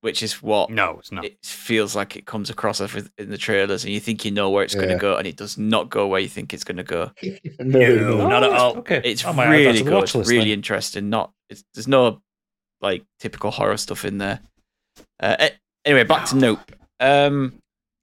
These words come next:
Speaker 1: Nope.
Speaker 2: Nope.
Speaker 1: They say that a lot, and it's used, and it, and it actually is really effective when they look at stuff and they just go,
Speaker 4: <laughs>
Speaker 1: "Nope."
Speaker 4: Nope.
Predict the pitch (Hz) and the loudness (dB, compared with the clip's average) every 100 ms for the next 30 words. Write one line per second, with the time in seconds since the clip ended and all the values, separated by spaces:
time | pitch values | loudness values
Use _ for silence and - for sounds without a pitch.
0 | - 139 160 165 190 147 120 123 143 131 | 0 2 2 2 0 2 2 4 6 6
1 | 110 117 113 104 - 110 98 - 123 - | 4 4 4 2 -4 -6 -4 -2 -2 -2
2 | - 117 - 131 135 147 147 - 113 117 | -4 -4 0 0 2 2 2 0 -2 2
3 | 120 113 107 117 98 - 101 98 113 113 | 2 2 2 2 0 -2 -6 -2 0 2
4 | 120 127 - - - 110 - 117 110 117 | 4 2 0 -20 -8 -6 -2 -2 2 2
5 | 110 156 - 110 120 123 - 98 123 - | 4 4 4 4 2 -2 -8 -2 -2 -2
6 | - - _ _ _ - 175 196 | -12 -20 _ _ _ -2 0 0